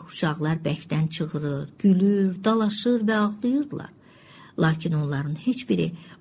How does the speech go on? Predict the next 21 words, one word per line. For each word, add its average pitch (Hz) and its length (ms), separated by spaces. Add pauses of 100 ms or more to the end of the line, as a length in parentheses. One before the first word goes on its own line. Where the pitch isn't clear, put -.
o 294 60
məchul 254 540
qız 262 220
qədər 185 320
xoş - 360
danışmırdı. 165 640 (460)
Tanımadığı, 160 680 (380)
bəlkə 208 400
bir 339 220
daha 208 200
görməyəcəyi 190 840 (300)
məchul 247 400
qızın 214 340
ürəyini 185 440
sındırdığı 165 720
üçün 208 400 (300)
onu 196 380 (120)
bir 214 180
təəssüf - 460
hissi - 300
bürüdü. - 380